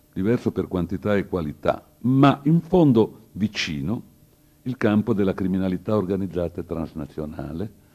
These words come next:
nel quale si era posto il problema di come affrontare il coordinamento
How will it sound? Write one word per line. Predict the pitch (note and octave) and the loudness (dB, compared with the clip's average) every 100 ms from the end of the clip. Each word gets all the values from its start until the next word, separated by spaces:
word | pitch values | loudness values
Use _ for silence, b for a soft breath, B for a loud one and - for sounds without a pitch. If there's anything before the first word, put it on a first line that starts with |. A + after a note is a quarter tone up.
| b b b | b b b
nel | - D#3 G3+ | 2 4 4
quale | - E2+ C#2 G2 D3 - b b b b b | 4 4 4 0 0 -4 b b b b b
si | - G2 | -6 -2
era | D#2+ | -2
posto | E2 D3+ - - - - - - | 0 0 0 -4 -16 -16 -18 -6
il | G#2 | -6
problema | - A#2 A2 A2+ C3+ B2+ | -2 -2 2 2 2 -2
di | - F2 | -4 -8
come | - C#3+ G#2 F2+ - | 0 4 6 4 -2
affrontare | - - G2 B2+ C#3 - A#1+ A1+ - G#2 - b b b | -4 -2 2 2 2 -4 -6 -4 -8 -8 -10 b b b
il | G2 F2+ | -6 -4
coordinamento | - A2 G2+ A#2+ C#3 G2+ D2+ F2 F2 B2 - | 2 4 4 2 4 4 2 -4 -4 -8 -8